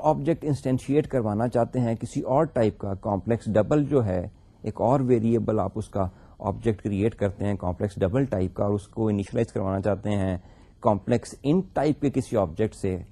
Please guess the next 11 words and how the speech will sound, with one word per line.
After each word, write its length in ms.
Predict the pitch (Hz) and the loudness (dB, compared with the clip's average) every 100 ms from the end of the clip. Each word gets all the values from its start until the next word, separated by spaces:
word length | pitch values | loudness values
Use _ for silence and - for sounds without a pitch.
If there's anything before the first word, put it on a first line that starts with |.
| - - - - | -20 -20 -14 -6
تو 260 | 147 196 | -2 2
اس 160 | 202 - | 2 2
وقت 400 | 147 - 131 117 | 0 2 0 0
دوبارہ 580 | 98 98 120 160 139 120 - - - | -2 0 2 4 4 2 -6 -20 0
اس 420 | 165 143 - - _ - - - - | 2 2 -4 -14 _ -20 -20 -12 -2
ممبر 480 | 98 147 208 202 | 2 4 6 6
ٹیمپلیٹ 560 | 185 131 113 104 104 101 | 4 4 -2 0 -2 -2
سے 280 | - 104 95 - - 110 | -2 -2 -2 -6 -10 -2
نئی 540 | 117 113 151 214 190 | 2 4 4 4 4
انسٹینشیشن 880 | 139 - 117 110 - 113 107 113 104 | 2 0 -2 -2 -4 -2 -2 -2 -2
ہوگی، 460 | 92 90 98 95 | -2 -2 -2 -4